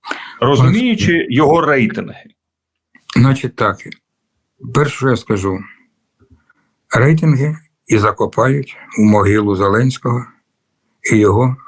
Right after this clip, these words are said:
Speaker 2: скільки там, п'ять-шість ефективних менеджерів. Щойно почалася війна. От,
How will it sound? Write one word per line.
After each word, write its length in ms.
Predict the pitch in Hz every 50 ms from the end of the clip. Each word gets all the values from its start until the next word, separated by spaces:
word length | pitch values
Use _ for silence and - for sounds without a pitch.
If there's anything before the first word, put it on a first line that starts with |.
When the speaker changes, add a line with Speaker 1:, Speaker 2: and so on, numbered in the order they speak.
| - -
Speaker 2:
скільки 320 | - - - 156 117 107
там, 180 | 101 - 107 98
п'ять-шість 560 | - - 113 113 - - 139 127 - - - - - _ _ - - - _ _ _ - -
ефективних 560 | - - - 110 - - 117 113 110 107 101
менеджерів. 560 | - 107 101 98 95 92 - - - - 92 - - - - _ _ _ _ _ - - - - - - - - - - - - - - - - - - -
Щойно 460 | - - - - 170 185 185 165 -
почалася 560 | - 131 123 135 135 147 165 160 160 - 147
війна. 560 | 127 120 120 117 101 95 92 92 87 87 92 - - - - - - _ _ _ _ _ _ _ _ _ _ _ _ _ _ _ _ _ - - - - - - - - - -
От, 340 | 117 110 107 107 104 101